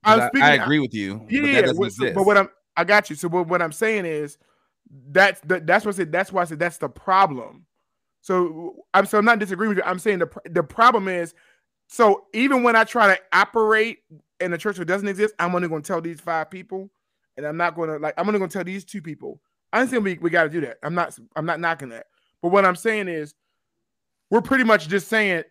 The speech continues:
Speaker 2: it's okay to have this whack grass church, 'cause I'm only gonna tell these two people anyway because of how the church really is.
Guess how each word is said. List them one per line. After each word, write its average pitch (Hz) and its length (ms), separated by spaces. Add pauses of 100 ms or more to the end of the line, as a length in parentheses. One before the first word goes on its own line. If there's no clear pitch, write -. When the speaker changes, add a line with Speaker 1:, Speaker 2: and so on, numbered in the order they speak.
(220)
Speaker 2:
it's 208 180
okay 202 300
to 185 80
have 180 180
this 165 160
whack 156 340
grass 151 300
church, - 480 (420)
'cause 190 140
I'm 214 100
only 233 140
gonna 208 160
tell 202 140
these 190 160
two 180 100
people 156 320
anyway 135 420 (360)
because 190 200
of 180 80
how 185 140
the 165 80
church 160 220
really 147 320
is. - 320